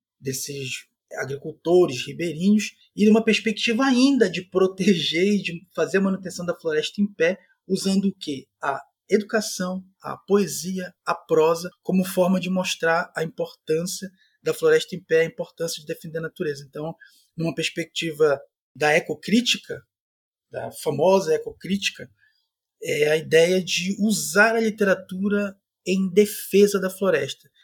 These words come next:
Nesse sentido, e aí pensando a-, para além do professor e pensando o poeta,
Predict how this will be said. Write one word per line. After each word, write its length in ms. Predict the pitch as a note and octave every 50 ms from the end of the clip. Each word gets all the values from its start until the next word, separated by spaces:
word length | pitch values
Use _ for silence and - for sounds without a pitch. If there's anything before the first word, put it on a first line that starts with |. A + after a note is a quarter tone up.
| _ _ -
Nesse 280 | F3 G3+ G3+ - -
sentido, 560 | - G3+ G3 - - - A3 B3+ B3+ G#3 D3 - _ _ _ _ _ _ _
e 100 | E3 E3+
aí 140 | D#3 D#3+ D#3+ -
pensando 800 | - D#3+ D3+ - - - D3+ D#3 D#3 D3 D3 C#3+ C3 B2+ - -
a-, 220 | C#3 C#3 C3+ C#3
para 200 | C3+ - D3 C#3+
além 200 | C#3 C#3+ D3 D3
do 80 | D3 C#3+
professor 560 | - D3 D3 - - C#3 C3+ - - D3 D#3
e 80 | D3+ D3+
pensando 540 | - C#3 C3+ - - - C#3+ C#3+ C#3 C#3 C3+
o 40 |
poeta, 480 | - - D#3+ - - F3+ F#3 - F#3 -